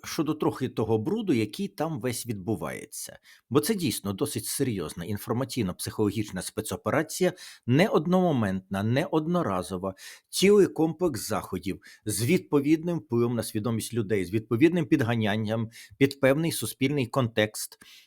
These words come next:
який теж моделюється під найгірші, наймерзенніші можливі варіанти. От це той випадок,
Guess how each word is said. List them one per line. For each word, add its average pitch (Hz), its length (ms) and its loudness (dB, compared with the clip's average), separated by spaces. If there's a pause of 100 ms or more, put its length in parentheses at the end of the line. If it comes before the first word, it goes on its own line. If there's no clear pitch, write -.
який 127 340 2
теж 143 380 0
моделюється 120 800 2
під 143 260 2
найгірші, 110 800 -2
наймерзенніші 104 1000 -4
можливі 104 520 -2
варіанти. - 600 -10 (440)
От 220 220 2 (220)
це - 160 4
той 190 180 4
випадок, - 560 -2